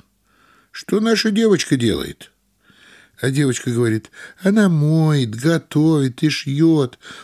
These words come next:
у окна разбойников ждет". А сама еще скорее побежала.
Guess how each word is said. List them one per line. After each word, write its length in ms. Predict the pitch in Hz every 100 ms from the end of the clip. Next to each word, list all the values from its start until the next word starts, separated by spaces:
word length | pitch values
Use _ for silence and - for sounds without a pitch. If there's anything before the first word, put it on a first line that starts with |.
| -
у 100 | 147
окна 360 | 151 131 139 160
разбойников 680 | 160 139 151 147 135 147
ждет". 400 | 139 135 139 - - _ _ _ _ _ _
А 160 | - 98
сама 380 | - 120 147 180
еще 320 | 160 - 165
скорее 360 | - - 135 107
побежала. 580 | - 95 98 90 -